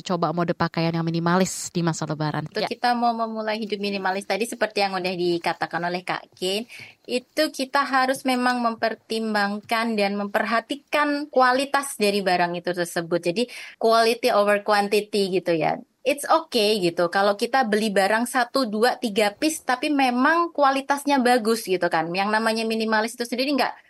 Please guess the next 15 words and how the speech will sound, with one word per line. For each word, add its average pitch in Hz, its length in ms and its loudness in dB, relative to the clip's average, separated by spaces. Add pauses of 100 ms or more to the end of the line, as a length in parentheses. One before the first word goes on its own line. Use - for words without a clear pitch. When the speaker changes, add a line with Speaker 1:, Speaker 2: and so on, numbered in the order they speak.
(160)
Speaker 2:
melulu 240 320 2
soal, 240 480 0 (160)
"Ih, 339 320 -2
bajunya 233 480 2
paling 254 320 2
murah, 262 320 4
ih, 262 160 0
bajunya 220 320 0
paling 233 240 0
sedikit." 220 400 -2
Enggak, 196 340 2
enggak 175 300 0
seperti 202 400 0
itu. 190 80 0
Jadi, 190 300 0